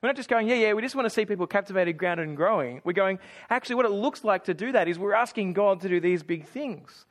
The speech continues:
And you start to think, "Man, wh-, what about if it goes wrong? What about if we run out of money as a church, or if we have a church split, or we can't find enough planters, or there's an economic crash?" But I think, uh, what Steve said was exactly right.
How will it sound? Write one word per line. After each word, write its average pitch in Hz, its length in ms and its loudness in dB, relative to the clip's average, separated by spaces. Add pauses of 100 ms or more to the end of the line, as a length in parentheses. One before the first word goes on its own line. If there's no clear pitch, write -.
(420)
And 214 80 2
you 240 80 2
start 302 260 6
to 247 80 -2
think, 226 300 -2
"Man, 277 140 2
wh-, 214 100 2
what 202 320 0
about 240 180 4
if 208 80 -2
it 208 80 -4
goes 185 200 0
wrong? 160 360 -2 (540)
What 190 80 0
about 196 140 6
if 190 80 -4
we 196 80 2
run 180 160 4
out 175 100 4
of 165 60 -2
money 175 320 2
as 143 100 -2
a 147 40 -10
church, 180 520 2
or 143 240 2
if 143 80 -4
we 151 80 0
have 151 100 2
a 135 40 -2
church 190 300 0
split, 196 440 0
or 127 160 -4 (180)
we 170 80 2
can't 190 260 2
find 190 220 2
enough 180 300 0
planters, 190 500 0
or 139 80 -2
there's 139 140 0
an 156 100 -6
economic 185 380 -2
crash?" - 640 -6 (840)
But 190 80 2
I 202 60 2
think, 285 340 -2 (220)
uh, 185 140 2
what 196 240 0
Steve 247 440 0
said 180 180 2
was 165 120 0
exactly 180 520 0
right. 156 380 0